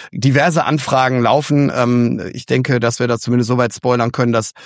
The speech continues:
äh, wir mit Sicherheit irgendwann mit, äh,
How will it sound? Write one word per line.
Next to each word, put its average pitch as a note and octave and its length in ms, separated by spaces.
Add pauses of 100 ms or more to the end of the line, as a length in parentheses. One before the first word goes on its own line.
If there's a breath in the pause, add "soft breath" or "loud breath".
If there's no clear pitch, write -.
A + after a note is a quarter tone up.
(220 loud breath)
äh, A2+ 260
wir A2+ 180
mit A2+ 140
Sicherheit A#2+ 420
irgendwann A2+ 500
mit, - 260
äh, G2+ 300